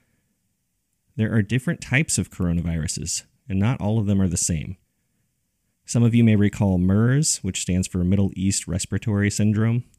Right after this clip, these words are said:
or sars, meaning Severe Acute Respiratory Syndrome. These are versions of coronaviruses that, when first encountered, had some alarming responses from the public.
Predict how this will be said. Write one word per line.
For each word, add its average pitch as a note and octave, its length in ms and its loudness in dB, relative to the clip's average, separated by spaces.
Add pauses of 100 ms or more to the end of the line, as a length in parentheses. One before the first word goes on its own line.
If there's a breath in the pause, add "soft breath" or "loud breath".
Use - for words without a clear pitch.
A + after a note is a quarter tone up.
(120)
or D#2+ 200 -4
sars, G#2 720 0 (440)
meaning E2+ 240 -2
Severe F#2+ 500 0
Acute A#2+ 460 -2
Respiratory E2+ 560 -4
Syndrome. - 480 -6 (1120)
These C#3+ 240 2
are E3 100 4
versions A#2+ 580 4
of F#2 100 -4
coronaviruses F#2+ 960 0
that, F2+ 260 -2 (340)
when F2 240 0
first - 360 -2
encountered, F#2+ 680 0 (560)
had G#2 200 -2
some G#2+ 140 4
alarming G2 420 4
responses F2+ 560 -2
from F#2+ 200 -2
the F#2+ 60 0
public. A2+ 480 -4